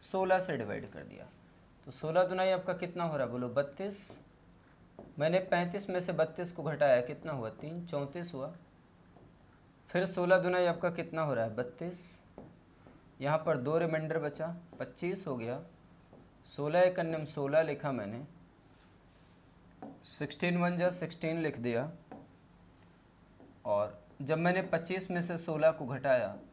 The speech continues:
तो जो आपको रिमाइंडर मिल रहा है या जो आपको शेषफल मिल रहा है वो शेषफल कितना होगा? तो आप बोलेंगे remainder will be equal to nine, या यहाँ पर जो आपका शेषफल बचेगा वो नौ बचेगा। तो इस प्रश्न का अगर मैं आपसे जवाब पूछूं कि इस क्वेश्चन में जो आपका रिमाइंडर बच रहा है वो रिमाइंडर क्या होगा,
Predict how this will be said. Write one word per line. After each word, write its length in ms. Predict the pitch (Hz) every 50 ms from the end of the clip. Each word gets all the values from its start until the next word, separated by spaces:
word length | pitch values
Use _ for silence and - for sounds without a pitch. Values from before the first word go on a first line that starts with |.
| - - - - - - -
तो 80 | 131 131
जो 120 | 120 139
आपको 280 | 147 143 143 - - 151
रिमाइंडर 460 | 143 151 143 143 147 156 156 190 196
मिल 200 | 180 175 175 185
रहा 260 | 180 175 156 156 139 127
है 240 | 120 104 107 135 - - - - - - - - - - - - -
या 180 | 123 120 135 143
जो 160 | 139 131 147
आपको 300 | 143 143 143 - - 131
शेषफल 480 | 131 - - 143 139 - - - 170 156
मिल 200 | 143 135 127 120
रहा 220 | 113 117 120 120
है 100 | 127 143
वो 140 | 147 143 135
शेषफल 420 | 131 - 117 107 - - - 107 101
कितना 320 | - 135 127 - 147 151
होगा? 300 | 151 156 151 156 185 214 - - - - - - - - - -
तो 60 | 139
आप 100 | 139 135
बोलेंगे 360 | 135 151 156 170 170 165 156
remainder 400 | 143 143 143 156 165 175 202 208
will 200 | 196 175 175 170
be 120 | 165 165 151
equal 340 | 139 - - 143 139 131
to 140 | 123 113 113 117
nine, 320 | 127 139 151 156 170 190 185 - - - - - - -
या 140 | 127 143 147
यहाँ 280 | 151 151 147 160 185 180 185
पर 100 | 185 170
जो 140 | 143 143 139
आपका 220 | 135 135 - 151
शेषफल 440 | 139 - - 117 113 - - 131 123
बचेगा 360 | 110 104 - - 113 113 160
वो 120 | - - -
नौ 160 | - 113 107
बचेगा। 420 | - - - - - - 69 - - - _ - - - - - - - - -
तो 60 | 160
इस 140 | 165 165 165
प्रश्न 340 | - - 190 185 - 202 185
का 120 | 202 190
अगर 160 | 190 185 190
मैं 140 | 185 180 180
आपसे 220 | 180 180 - 185
जवाब 340 | 160 165 160 151 151 160 156 -
पूछूं 300 | 151 143 143 - 170 190
कि 100 | 185 180
इस 120 | 160 - -
क्वेश्चन 340 | - 156 143 143 - 170 165
में 160 | 175 175 165
जो 100 | 160 160
आपका 200 | 151 151 - 160
रिमाइंडर 400 | 135 135 139 143 147 151 156 -
बच 220 | 170 143 135 127 131
रहा 120 | 127 139
है 60 | 147
वो 60 | 143
रिमाइंडर 380 | 135 127 123 123 127 127 139 139
क्या 200 | 135 135 135 127
होगा, 280 | 123 113 110 113 143